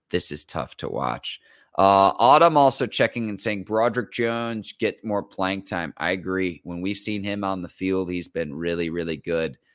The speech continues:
Uh, Mister Sywood saying, "Correct, Mark. Our rookies had two costly penalties late. Tomlin will point this out."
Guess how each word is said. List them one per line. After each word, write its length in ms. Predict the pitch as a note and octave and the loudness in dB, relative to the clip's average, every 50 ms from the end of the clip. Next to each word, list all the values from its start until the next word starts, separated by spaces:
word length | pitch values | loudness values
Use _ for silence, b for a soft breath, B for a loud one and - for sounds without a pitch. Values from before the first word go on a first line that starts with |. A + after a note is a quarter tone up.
| _ _ _ _ _ _ | _ _ _ _ _ _
Uh, 300 | - F2+ F2+ F2+ F2+ F2+ | -4 -2 0 0 0 0
Mister 260 | G2 A2 - - A2+ | 0 -2 -4 -4 -6
Sywood 480 | A2 - - A#2+ A2+ A#2 A#2 A2+ G#2 F#2 | -4 2 4 4 4 4 2 0 -2 -2
saying, 380 | - - A2 G#2+ G#2 G2 F#2+ | -2 0 2 2 2 0 -4
"Correct, 400 | - - - A#2 A2 G2+ - - | -4 0 2 2 2 2 0 -2
Mark. 260 | G#2+ G2+ F#2+ F2+ - - | 0 0 0 0 0 0
Our 240 | F#2+ F#2+ F#2+ F#2+ | 0 2 2 0
rookies 420 | G2+ G#2 - - F#2+ E2+ E2 - - | -2 -2 -4 -4 -6 -4 -4 -6 -6
had 220 | F#2 D#2+ - - | -8 -8 -8 -8
two 280 | - - - A2+ A2 - | -10 -6 -4 -4 -6 -6
costly 480 | _ - G#2 F#2+ G2 F#2+ - - G2 | _ -6 -4 -2 -2 -4 -4 -8 -10
penalties 500 | - _ G2+ F#2 F#2 F2 D#2 D#2 D2+ - | -10 _ -8 -8 -8 -8 -8 -10 -10 -10
late. 380 | E2 F2+ F#2 F#2 F#2 F#2 - - _ _ _ _ _ _ _ | -8 -6 -4 -2 -4 -4 -6 -8 _ _ _ _ _ _ _
Tomlin 400 | - A2+ G2+ G2+ G2 F#2 F2 E2+ | -2 -2 -2 0 -2 -6 -6 -8
will 80 | E2+ D2+ | -8 -10
point 300 | - _ F2+ D#2+ - _ | -12 _ -12 -12 -12 _
this 160 | - - - | -10 -8 -6
out." 140 | E2 D2+ | -6 -6